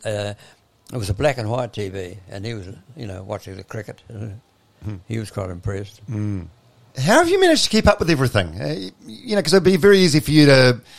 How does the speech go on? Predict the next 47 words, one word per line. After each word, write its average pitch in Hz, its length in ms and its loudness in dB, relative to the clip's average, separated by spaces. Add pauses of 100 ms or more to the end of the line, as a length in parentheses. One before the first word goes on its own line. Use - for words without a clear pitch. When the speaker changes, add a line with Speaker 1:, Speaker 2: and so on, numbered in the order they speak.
(340)
Speaker 2:
I 143 160 2
don't, 139 320 -6
like, 135 180 0
I, - 140 -10 (180)
I 131 120 0
don't 110 80 0
know, 107 100 0
when 139 180 0
cell 143 200 6
phones 117 240 2
came 110 180 2
out 101 120 2
in 104 100 -2
the 110 200 2
eighties 110 240 2
or 110 60 -2
the 95 80 -2
nineties, 107 380 0
to 98 100 -6
just 107 180 -2
get 127 120 0
a - 20 2
Nokia 107 800 2
and 127 120 -4
be 117 120 -2
comfortable 110 400 0
with 107 140 0
that 107 260 0
rather 117 340 2
than 107 260 -4 (460)
you 123 400 -8
face 131 280 -2
the 127 100 -4
daunting 117 320 0
prospect - 420 0
of 92 80 -10
getting 117 220 -2
an 110 60 0
iPhone 107 520 0
and, 101 300 -8
uh, 107 180 -12
getting, 120 280 -8
getting 110 180 -6
familiarised 113 600 -2
with 95 120 -4
all 110 80 -4
that. 120 280 -2